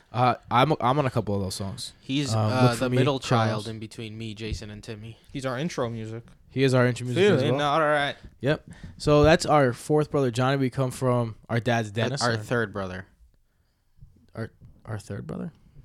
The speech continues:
Speaker 3: Well,
Speaker 2: We
Speaker 3: why are you
Speaker 2: each
Speaker 3: talking
Speaker 2: have
Speaker 3: in age order? I don't know where.
Speaker 2: No, we each have
Speaker 1: That's not age order.
Speaker 2: three brothers.
Speaker 3: Oh, our
Speaker 2: That's what I'm
Speaker 3: third,
Speaker 2: saying.
Speaker 3: no, the fourth brother.
Speaker 2: He said our fourth brother.
Speaker 1: Right.
Speaker 2: That's very confusing. He's the fourth brother.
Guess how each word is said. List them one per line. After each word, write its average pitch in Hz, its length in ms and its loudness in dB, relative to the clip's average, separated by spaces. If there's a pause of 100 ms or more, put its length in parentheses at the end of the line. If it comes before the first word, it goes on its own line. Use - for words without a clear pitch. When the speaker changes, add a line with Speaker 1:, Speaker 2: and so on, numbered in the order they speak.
(340)
Speaker 3:
Well, 117 120 -12
Speaker 2:
We 117 100 -8
Speaker 3:
why 131 100 0
are 131 60 2
you - 140 0
Speaker 2:
each - 80 -8
Speaker 3:
talking 185 240 0
Speaker 2:
have 175 100 -2
Speaker 3:
in - 120 -12
age 131 240 -8
order? 123 360 -4
I 104 60 -8
don't 101 120 -12
know 101 100 -14
where. 101 260 -14 (240)
Speaker 2:
No, 139 260 -2
we 117 180 -4
each 170 440 -6
have 147 520 2
Speaker 1:
That's 135 160 -4
not 175 140 2
age 107 140 -2
order. 110 140 -4
Speaker 2:
three 143 200 -2
brothers. 120 640 0 (320)
Speaker 3:
Oh, 120 240 -8
our 120 240 -2
Speaker 2:
That's 127 140 -2
what 131 80 4
I'm 127 100 2
Speaker 3:
third, 123 280 -2
Speaker 2:
saying. - 140 -12
Speaker 3:
no, 131 360 -6
the 139 160 -2
fourth 165 520 -2
brother. 120 280 -2
Speaker 2:
He 135 100 2
said 196 240 4 (100)
our 147 360 8
fourth 127 480 0
brother. 110 400 0 (140)
Speaker 1:
Right. 220 140 0
Speaker 2:
That's 131 120 0
very 135 280 4
confusing. 113 600 -4 (520)
He's 131 260 0
the 160 200 4
fourth 131 360 -2
brother. 110 400 -2